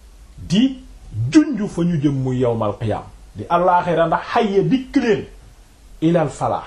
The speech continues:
hayya alal falaah, ñëw leen ci li nga xam ne mooy texe gi, texe gu mag gi nag, mooy biir àjjana, fa la Borom bi def xéewal yi mu nar a xéewale jaamam bu man di doon ëllëg, foofu la ko def. Moo tax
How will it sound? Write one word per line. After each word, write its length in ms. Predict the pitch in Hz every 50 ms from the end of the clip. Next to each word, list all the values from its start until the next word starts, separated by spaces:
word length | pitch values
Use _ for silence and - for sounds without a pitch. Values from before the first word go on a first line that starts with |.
| - - -
hayya 320 | 175 196 185 185 190 160
alal 380 | 139 139 185 208 208 196 185 170
falaah, 460 | - - 160 139 139 151 180 208 208 - - - - - - - - - - - - - 107
ñëw 240 | 127 165 202 214
leen 240 | 208 196 196 180 170
ci 80 | - 180
li 120 | 180 180
nga 100 | 175 175
xam 200 | 151 - 156 156 151
ne 60 | 143
mooy 220 | 139 139 139 139 139 -
texe 260 | - 196 - 175 156 151
gi, 120 | 185 220 - - - - - - - - - - - - - - - - - - - -
texe 200 | - 156 151 175 156
gu 100 | 147 151
mag 280 | 147 151 147 147 143 127
gi 80 | 143 135
nag, 140 | 131 131 - - - - - - - - - - - - - - - - - - - - - -
mooy 300 | 107 113 123 135 139 143
biir 240 | 131 127 147 147 147 -
àjjana, 460 | 131 135 135 131 131 135 135 131 135
fa 220 | 131 - - 151 143
la 100 | 139 135
Borom 420 | 131 123 135 143 143 139 131 120
bi 80 | 120 131
def 280 | 123 120 135 131 131 -
xéewal 640 | - - - - 190 208 220 220 220 208 202 196 190
yi 120 | 185 196 202
mu 140 | 196 196
nar 160 | 190 185 180 175
a 60 | 175
xéewale 480 | - - 185 180 180 175 170 165 160 151 135
jaamam 480 | 156 160 165 160 151 147 139 139 135 131
bu 180 | 123 151 196
man 280 | 214 214 220 208 202 190
di 100 | 175 170
doon 220 | 165 156 151 147 -
ëllëg, 280 | 214 208 208 202 202 202 - - - -
foofu 360 | - - 147 143 131 - 120
la 80 | 107 98
ko 140 | - - -
def. 160 | - - - - - - - - - - - - - - -
Moo 160 | 101 104 123
tax 200 | 139 214 220 220